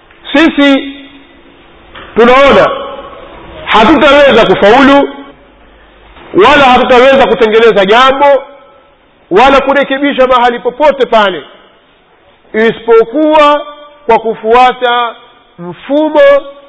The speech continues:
na utaratibu wa waliotutangulia, utaratibu aliouasisi Mtume mwenyewe sallallahu alaihi wa alihi wasallam, utaratibu ambao unalingania katika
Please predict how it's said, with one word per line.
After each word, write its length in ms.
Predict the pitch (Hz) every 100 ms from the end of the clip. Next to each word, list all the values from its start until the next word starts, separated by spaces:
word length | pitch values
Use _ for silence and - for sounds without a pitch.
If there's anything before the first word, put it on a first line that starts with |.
| _
na 120 | 180 214
utaratibu 1080 | 220 220 220 214 214 262 269 269 254 233 - _ _ _ _ _
wa 260 | - 214 226
waliotutangulia, 1000 | 226 254 269 254 254 240 233 254 254 185 - - - _ _ _ _
utaratibu 680 | 185 226 233 233 285 294 262
aliouasisi 960 | 240 226 233 226 208 247 247 233 233 _ _ _ -
Mtume 440 | 208 202 277 294 254
mwenyewe 300 | 240 240 233 208
sallallahu 720 | 220 214 220 220 202 214 214 - _ _ _
alaihi 380 | 196 214 220 214
wa 180 | 202 208 220
alihi 280 | 214 202
wasallam, 580 | 202 196 233 240 220 214 185 - - _ _ _ _ -
utaratibu 680 | 190 226 240 233 330 311 247
ambao 320 | 240 254 233
unalingania 720 | 226 220 220 208 202 254 247
katika 500 | 208 185 202 190 185